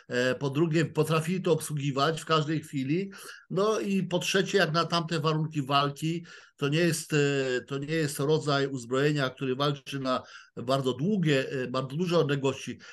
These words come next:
ale pokrywa ogniem, e, duże, e, ilości hektarów i nawet jeżeli to jest kilka, góra, kilka, e, kilka kilometrów, e, e,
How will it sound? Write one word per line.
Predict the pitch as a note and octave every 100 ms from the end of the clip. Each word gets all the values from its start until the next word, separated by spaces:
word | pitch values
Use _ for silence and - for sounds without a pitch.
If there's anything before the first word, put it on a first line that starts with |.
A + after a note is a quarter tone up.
| -
ale | D#3+ E3
pokrywa | E3 F3 F#3+ G#3 F3 D#3
ogniem, | - F3 D3 D#3+ D#3 C#3+
e, | C3+ B2+ B2+ A#2+
duże, | A#2 D#3+ D3 D3 C3+ C#3
e, | B2+ B2+
ilości | C3+ D3 D#3+ D#3+
hektarów | C#3 C3 A2+ D#3 D#3+ D#3+ D#3+ - - -
i | B2+
nawet | C#3+ C#3+ C#3+
jeżeli | B2 C#3+ C3
to | C#3
jest | C3 B2+
kilka, | - C#3 B2+ C3 C3
góra, | A#2+ B2+ B2+ A#2+ A#2 -
kilka, | B2 A#2+ B2
e, | A#2 A#2+
kilka | A2 C#3+ C#3+ C3
kilometrów, | - B2+ D3 D3+ D3 C#3 - - - -
e, |
e, | A#2